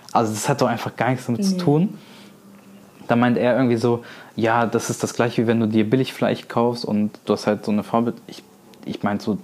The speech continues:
Speaker 1: also das ist natürlich, das ist ein Thema, über das sich diskutieren lässt, so Billigfleisch und nicht. Und ich meinte aber nicht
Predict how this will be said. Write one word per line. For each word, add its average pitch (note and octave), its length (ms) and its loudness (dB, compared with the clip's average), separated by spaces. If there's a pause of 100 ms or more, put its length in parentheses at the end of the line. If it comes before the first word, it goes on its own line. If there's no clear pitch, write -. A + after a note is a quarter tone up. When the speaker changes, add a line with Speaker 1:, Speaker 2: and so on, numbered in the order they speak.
(240)
Speaker 1:
also G#2 180 0
das G#2+ 260 -4
ist A#2 120 -2
natürlich, A2+ 460 -2 (960)
das A2+ 120 0
ist D#3 160 2
ein B2+ 140 2
Thema, D#3+ 220 4
über B2+ 140 4
das B2 200 2
sich A#2 120 -2
diskutieren B2+ 580 -2
lässt, D3+ 300 0 (460)
so A2 100 -2
Billigfleisch C3 560 0
und G#2 80 -4
nicht. C3 200 0
Und A2+ 120 0
ich G2 140 -4
meinte A#2 220 0
aber A2+ 200 0 (100)
nicht - 260 -2